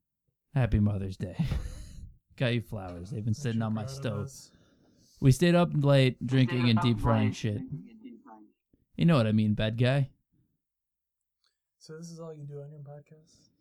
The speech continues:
Speaker 1: More or less. Play songs, talk about dicks. Uh, I have a Patreon, and I ask people to send me money. They don't. I understand why.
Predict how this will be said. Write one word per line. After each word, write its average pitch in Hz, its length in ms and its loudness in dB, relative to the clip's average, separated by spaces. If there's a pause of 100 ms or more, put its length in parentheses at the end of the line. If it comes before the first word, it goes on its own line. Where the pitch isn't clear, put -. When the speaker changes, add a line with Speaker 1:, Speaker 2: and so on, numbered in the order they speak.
(220)
Speaker 1:
More - 120 -2
or 113 60 2
less. 107 420 -8 (460)
Play 143 160 0
songs, 104 600 -2 (140)
talk 123 160 -2
about 104 300 -2
dicks. - 480 -12 (1000)
Uh, 107 320 0
I 123 120 2
have 135 100 4
a 135 80 0
Patreon, 110 880 0
and 107 160 0
I 107 60 -2
ask 107 200 -4
people 107 260 -10
to - 60 -8
send 98 200 -4
me 95 60 -2
money. 95 320 -4 (120)
They 117 120 -2
don't. 98 300 -8 (840)
I 120 100 -2
understand 107 480 -2
why. - 320 -8